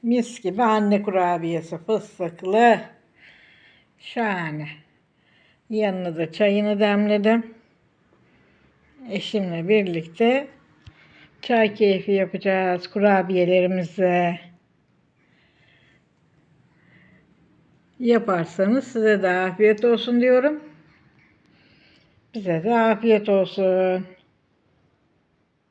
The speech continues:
Mis'in mutfağında misler olmaya devam ediyor. Akşam yemeği yendi. Yani pırasa katmerim, kurabiyelerim,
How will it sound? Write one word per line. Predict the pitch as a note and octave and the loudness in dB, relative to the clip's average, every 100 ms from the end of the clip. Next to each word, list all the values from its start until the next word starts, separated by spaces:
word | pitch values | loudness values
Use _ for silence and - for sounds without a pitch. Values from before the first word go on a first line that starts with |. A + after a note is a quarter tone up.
| _ _ _ _ _ _ _ _ _ - | _ _ _ _ _ _ _ _ _ -16
Mis'in | A3 G3+ A3 G#3 | -8 -8 -4 -2
mutfağında | G#3 G3+ G3+ G3 F3 F3 F3 | 2 2 0 -4 -4 -4 -4
misler | F#3+ G3 - G3 F3+ | 0 0 0 -2 0
olmaya | G3+ G3+ F3+ F3+ A#3+ | 2 4 2 0 -2
devam | A3 F#3+ F#3 F3+ F3+ | 0 0 0 -4 -4
ediyor. | F3+ E3+ F3+ F3 E3+ D#3+ - - - - - F3+ | -6 -4 0 0 0 -4 -8 -20 -20 -20 -16 -10
Akşam | E3+ - - F#3+ F#3 | -8 -6 -6 -4 -4
yemeği | E3+ E3 F3 A3 G#3+ | -6 -6 -2 -2 0
yendi. | F#3+ F3+ E3+ F3+ | -2 -4 -6 -6
Yani | F3 F3 E3+ F#3 F#3+ | -6 -6 -4 -4 -4
pırasa | F3+ F3+ F3 F3 E3+ | -2 -2 -2 -6 -4
katmerim, | E3+ E3+ F3 E3 E3+ F3+ F3+ - - - - - - - | -4 -6 -8 -4 -2 -2 -4 -12 -20 -20 -20 -20 -20 -12
kurabiyelerim, | G3 F#3 F3+ E3+ E3 E3 D#3+ D#3+ D#3+ G3+ G#3+ | -4 -2 0 -2 -2 -2 0 -2 0 2 2